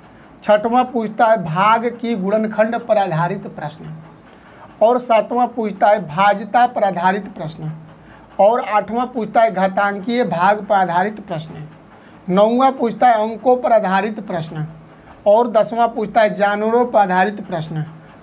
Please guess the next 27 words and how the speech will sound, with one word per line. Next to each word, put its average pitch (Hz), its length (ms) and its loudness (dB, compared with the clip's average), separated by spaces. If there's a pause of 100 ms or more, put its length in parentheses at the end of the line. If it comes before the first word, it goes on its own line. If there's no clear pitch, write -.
(140)
और 226 240 4
ग्यारहवां 220 360 2
पूछता 233 320 -2
है 214 100 0
इकाई 214 360 -2
का 240 140 0
अंक 214 360 -4
ज्ञात 190 360 0
करना, 165 420 -4 (120)
और 208 180 4
बारहवां 202 420 2
हमारा 208 320 2
विविध। 185 420 -2
विविध 269 400 0
का 254 120 4
मतलब 233 380 -4
होता 220 240 2
है, 226 540 -2 (240)
विविध 254 380 4
का 269 120 4
मतलब 226 380 2
होता 233 260 2
है 240 100 4
कि 240 160 -6
सभी 302 480 2
क्वेश्चनों 247 600 -2
को 226 380 0